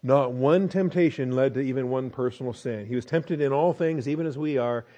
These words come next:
yet without sin. Yet without sin. Not one personal sin. The sum total of every temptation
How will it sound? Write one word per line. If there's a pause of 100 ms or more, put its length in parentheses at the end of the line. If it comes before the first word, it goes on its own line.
(260)
yet (140)
without (300)
sin. (680)
Yet (140)
without
sin.
Not
one
personal
sin. (2250)
The
sum
total
of
every
temptation